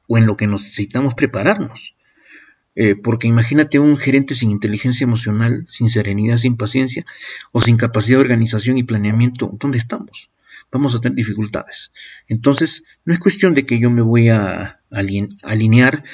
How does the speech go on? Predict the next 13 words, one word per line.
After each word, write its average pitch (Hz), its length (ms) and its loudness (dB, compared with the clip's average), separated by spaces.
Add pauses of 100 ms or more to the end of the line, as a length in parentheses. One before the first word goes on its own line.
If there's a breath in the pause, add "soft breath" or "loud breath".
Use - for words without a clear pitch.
(360 loud breath)
tipo 113 240 0
militar, 98 540 -2
¿no? 156 200 -6
Aunque 117 380 -4
a 107 120 -4
veces 117 500 -2
en 92 180 -6
administración 95 680 -8
también 127 280 -2
se 123 80 -2
ha - 20 2
hecho 120 180 -2
analogía 104 640 -4